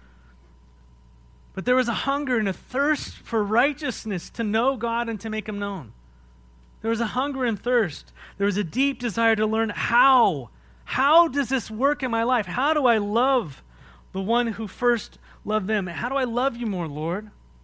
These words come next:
And how do, how now do I live as your child in this world? How do I do this?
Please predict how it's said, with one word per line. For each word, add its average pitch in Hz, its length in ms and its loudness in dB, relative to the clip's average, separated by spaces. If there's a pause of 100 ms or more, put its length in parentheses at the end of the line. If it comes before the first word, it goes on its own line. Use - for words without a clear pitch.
(960)
And 190 140 -4
how 269 220 0
do, 285 180 -4
how 269 260 0
now 294 240 -2
do 240 140 -2
I 220 100 0
live 190 680 -2
as 190 320 -2
your 214 120 -2 (120)
child 240 460 -2
in 190 80 -2
this 185 180 -8
world? 214 300 -4 (220)
How 269 180 -4
do 277 120 -2
I 226 80 2
do 220 380 0
this? - 540 -10